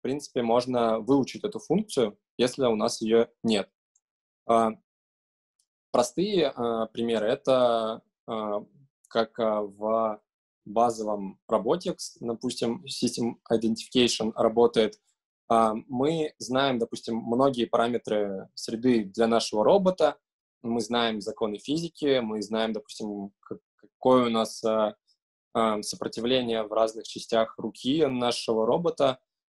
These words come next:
но мы можем выучить какие-то, допустим, неизвестные параметры, а, ну, допустим, вес, а, кружки, которую, м, роботу нужно передвигать, мы ее можем выучить,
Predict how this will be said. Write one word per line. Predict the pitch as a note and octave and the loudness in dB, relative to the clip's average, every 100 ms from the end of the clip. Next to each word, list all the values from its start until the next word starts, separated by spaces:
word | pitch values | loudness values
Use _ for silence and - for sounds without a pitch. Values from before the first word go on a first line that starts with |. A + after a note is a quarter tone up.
| _ | _
но | A#2+ D3+ D3+ C#3+ | 4 4 4 0
мы | B2 A#2+ | -6 -2
можем | B2+ C3+ C3+ A#2+ | 0 0 0 -4
выучить | G#2+ D3+ E3 - B2 - | -2 -2 -2 -8 -10 -8
какие-то, | - C#3 C3+ B2 A#2 | -4 0 0 4 2
допустим, | A2 A#2+ - A#2 | 2 -6 -4 0
неизвестные | B2+ B2 C3 - G#2+ | 2 4 4 4 0
параметры, | G2+ A#2+ F3+ F#3 - A#2 - _ _ _ - | 0 2 2 0 0 0 -2 _ _ _ -2
а, | A2+ G#2+ G#2 G2+ G2 | 0 2 2 0 -4
ну, | G2 A2+ | -6 -6
допустим, | A2 G#2 G#2+ - G#2 | -6 -8 -8 -6 -6
вес, | F#2+ A#2 B2+ - A#2 | 0 4 4 2 2
а, | G#2+ G#2 G2 - | 4 2 0 -4
кружки, | B2 B2+ - G#2 | 0 0 -2 -6
которую, | G#2+ A#2 A#2 A2 G#2+ G#2 - _ _ A#2+ | 0 4 4 4 0 -8 -20 _ _ -6
м, | A#2 G#2+ G#2+ - | -2 -2 -4 0
роботу | A#2+ B2 A2+ A2+ | 2 2 0 0
нужно | A#2 G#2+ A2 G#2+ G2+ G2 | 0 -2 -4 -2 -4 -4
передвигать, | A#2 G#2+ A2+ D#3+ G3+ - _ | -6 -4 0 2 2 0 _
мы | A2+ C3+ | -2 2
ее | B2 | 2
можем | A#2 A#2+ A2+ G#2+ | 2 0 0 -2
выучить, | B2 E3 E3+ - C#3+ | 0 0 0 -4 -6